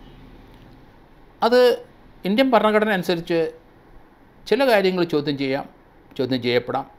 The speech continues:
ചില കാര്യങ്ങൾ ചോദ്യം ചെയ്യാൻ പാടില്ല. നമുക്കറിയാം, ഇന്ത്യയുടെ ഭരണം ഭരണഘടന അനുസരിച്ച് നിർവഹിക്കുന്ന ഇന്ത്യൻ പ്രസിഡന്റാണ്.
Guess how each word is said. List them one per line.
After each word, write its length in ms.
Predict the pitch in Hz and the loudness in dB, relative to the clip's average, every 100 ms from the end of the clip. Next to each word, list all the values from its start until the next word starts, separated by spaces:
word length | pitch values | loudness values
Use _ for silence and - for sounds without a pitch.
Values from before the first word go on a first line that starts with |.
| - | -8
ചില 160 | 135 139 | -4 0
കാര്യങ്ങൾ 300 | 123 117 117 | 0 -2 -6
ചോദ്യം 360 | 113 107 107 | -6 -6 -6
ചെയ്യാൻ 180 | 98 95 | -6 -8
പാടില്ല. 380 | - 87 92 - - - - - - - - - - - - - - - - - 135 | -8 -12 -12 -16 -20 -20 -20 -20 -20 -20 -20 -18 -18 -20 -20 -20 -20 -20 -20 -12 -6
നമുക്കറിയാം, 640 | 160 190 220 202 202 196 - - - - - - - | -4 -2 0 2 0 -6 -14 -20 -20 -20 -20 -8 0
ഇന്ത്യയുടെ 400 | 170 202 247 240 | 2 4 6 6
ഭരണം 480 | 165 131 107 104 - - - - - - - - - - | 4 2 -2 -8 -14 -20 -20 -20 -20 -20 -20 -20 -20 -12
ഭരണഘടന 580 | 127 131 151 180 185 185 | 2 2 4 0 0 -2
അനുസരിച്ച് 600 | 156 139 131 120 123 127 | -4 -4 -4 -6 -4 -4
നിർവഹിക്കുന്ന 640 | 127 117 135 160 156 160 156 | -2 0 2 0 0 -2 -2
ഇന്ത്യൻ 280 | 127 120 107 | -2 -2 -4
പ്രസിഡന്റാണ്. 560 | - - - - - | -8 -12 -12 -14 -14